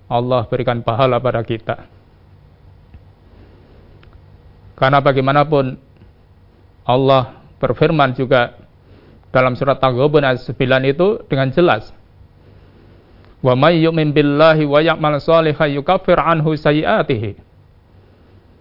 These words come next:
Maka siapa saja, siapa saja yang mau beriman pada Allah dan beramal soleh,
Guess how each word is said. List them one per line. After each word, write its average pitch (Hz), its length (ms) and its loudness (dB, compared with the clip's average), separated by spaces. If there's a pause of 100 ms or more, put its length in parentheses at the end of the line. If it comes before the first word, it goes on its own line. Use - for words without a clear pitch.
(360)
Maka 143 320 2
siapa 170 480 2
saja, 165 560 2 (1500)
siapa 196 480 0
saja - 480 -2 (2250)
yang 143 320 2
mau 165 160 2
beriman 160 320 2
pada 151 240 0
Allah 170 320 2
dan 156 160 0
beramal 147 480 0
soleh, 113 320 -4